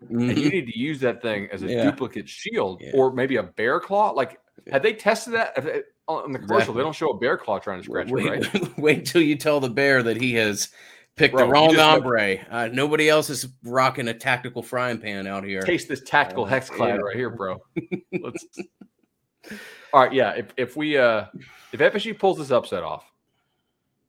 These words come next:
Speaker 1: uh, we can expense
Speaker 2: We'll,
Speaker 1: that,
Speaker 2: uh,
Speaker 1: right?
Speaker 2: oh, yeah,
Speaker 1: Our, our,
Speaker 2: most
Speaker 1: our
Speaker 2: certainly.
Speaker 1: accountant listens to this show,
Speaker 2: It will
Speaker 1: so,
Speaker 2: be, uh, it will
Speaker 1: uh,
Speaker 2: be gifts for everyone. And, uh,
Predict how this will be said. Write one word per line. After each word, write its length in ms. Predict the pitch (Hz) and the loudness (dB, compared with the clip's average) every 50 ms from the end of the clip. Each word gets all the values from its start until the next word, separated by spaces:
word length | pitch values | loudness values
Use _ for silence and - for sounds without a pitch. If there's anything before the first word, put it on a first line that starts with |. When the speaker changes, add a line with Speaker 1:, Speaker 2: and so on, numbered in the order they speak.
| _ _ _ _ _ _ _ _ - | _ _ _ _ _ _ _ _ -2
Speaker 1:
uh, 120 | 123 147 - 151 | -2 -2 0 -2
we 80 | 160 | -2
can 100 | 190 247 | 0 0
expense 380 | 220 - - 101 104 - 95 95 | -2 -2 -2 0 0 0 0 0
Speaker 2:
We'll, 80 | 92 92 | -2 -4
Speaker 1:
that, 80 | 92 | -6
Speaker 2:
uh, 60 | 95 101 | -6 -4
Speaker 1:
right? 220 | 90 101 113 117 - 95 | -4 -4 -4 -4 -4 -2
Speaker 2:
oh, 160 | - 240 311 226 | 2 4 4 6
yeah, 180 | 143 107 95 | 4 4 2
Speaker 1:
Our, 120 | 110 110 107 | 0 0 0
our, 60 | 120 | 0
Speaker 2:
most 100 | 147 143 | 0 2
Speaker 1:
our 80 | - 165 | 2 4
Speaker 2:
certainly. 120 | - 170 - | 2 4 4
Speaker 1:
accountant 260 | 170 185 143 120 131 | 2 2 2 0 -4
listens 320 | 127 123 - 127 107 - | -4 -4 -4 -8 -8 -6
to 60 | 104 | -4
this 120 | 104 98 - | -6 -4 -4
show, 240 | - - 104 80 73 | -4 -4 -4 -4 -2
Speaker 2:
It 100 | 117 131 131 110 | -4 -4 -4 -4
will 140 | 123 120 | -4 -4
Speaker 1:
so, 60 | 113 82 | -4 -2
Speaker 2:
be, 300 | 120 123 120 117 110 107 | -2 0 0 0 0 -2
uh, 280 | 107 104 104 101 101 | -2 -2 -4 -4 -4
it 140 | 113 120 117 | -4 -4 -4
will 180 | 120 120 117 110 | -4 -2 -4 -4
Speaker 1:
uh, 40 | |
Speaker 2:
be 140 | 107 123 120 | -4 -6 -4
gifts 260 | 107 107 127 120 - | -2 -2 -2 -2 -2
for 160 | - 123 120 110 | -4 -4 -2 -2
everyone. 480 | 101 95 95 92 85 82 87 98 123 - | -2 -4 -6 -6 -8 -10 -12 -14 -10 -8
And, 220 | 98 98 98 92 | -6 -6 -4 -2
uh, 220 | 98 98 95 95 | 0 0 0 0